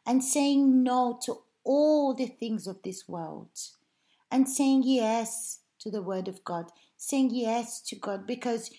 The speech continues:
you assume your position, you assume who you are,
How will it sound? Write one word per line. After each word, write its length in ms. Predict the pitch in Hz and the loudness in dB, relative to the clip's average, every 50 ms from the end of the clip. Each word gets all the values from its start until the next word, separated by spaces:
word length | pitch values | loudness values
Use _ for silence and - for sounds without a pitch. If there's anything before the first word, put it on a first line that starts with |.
| _ _ _ - | _ _ _ -2
you 180 | 254 262 254 | 2 4 4
assume 840 | 247 254 254 - - - - - - - - 247 277 285 285 269 262 | 4 4 2 0 0 0 -2 -2 -2 -2 0 0 2 4 4 4 4
your 140 | 240 233 | 2 0
position, 760 | 226 - - 202 190 196 190 202 185 - - 190 180 175 170 _ _ _ _ _ - - | -4 -4 -8 -8 -8 -6 -8 -6 -6 -6 -6 -8 -8 -12 -14 _ _ _ _ _ -6 -2
you 140 | 254 269 | 2 4
assume 960 | 269 269 269 - - - - - - - 294 311 330 320 320 277 262 269 - - | 4 4 4 2 0 0 0 -2 -2 0 0 0 2 2 2 0 0 -2 -4 -2
who 140 | 294 311 311 | 0 2 2
you 280 | 294 269 262 214 175 | 2 2 2 0 0
are, 320 | 170 165 170 170 170 170 | -4 -4 -6 -6 -8 -10